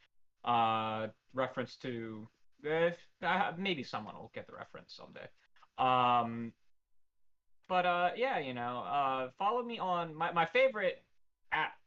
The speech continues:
to be followed on is Backlogged, where I keep a running journal of all the games that I'm playing, my backlog, my wish list, uh, what I'm playing, what I've played, when I've played it. Follow me there. That, that's where I want people to follow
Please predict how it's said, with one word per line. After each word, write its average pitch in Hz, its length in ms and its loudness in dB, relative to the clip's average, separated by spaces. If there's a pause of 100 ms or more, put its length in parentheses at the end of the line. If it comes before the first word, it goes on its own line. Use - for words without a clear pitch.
(160)
to 135 60 -18
be 143 100 -8
followed 135 340 2
on 120 200 2
is 110 100 -8
Backlogged, 151 600 -4 (480)
where 120 240 0
I 117 260 2 (300)
keep 139 240 -10
a 120 100 -2
running 120 300 -2
journal 120 380 -6
of 117 80 -8
all 117 120 -4
the 117 80 -10
games 113 260 -8
that 120 100 -6
I'm 117 100 -8
playing, 113 400 -6
my 110 100 -8
backlog, 113 540 -6
my 107 80 -10
wish 110 260 -10
list, - 480 -10
uh, 98 200 -12
what 113 120 -6
I'm 110 200 -8
playing, 107 280 -6
what 104 120 -8
I've 104 200 -10
played, 104 320 -8
when 107 140 -12
I've 104 220 -12
played 101 180 -8
it. - 140 -10 (520)
Follow 269 280 2
me 240 140 2
there. 107 240 -4 (120)
That, 202 180 2
that's 208 220 2
where 214 140 2
I 143 60 4
want 123 240 0
people 101 260 -12
to - 80 -20
follow - 240 -16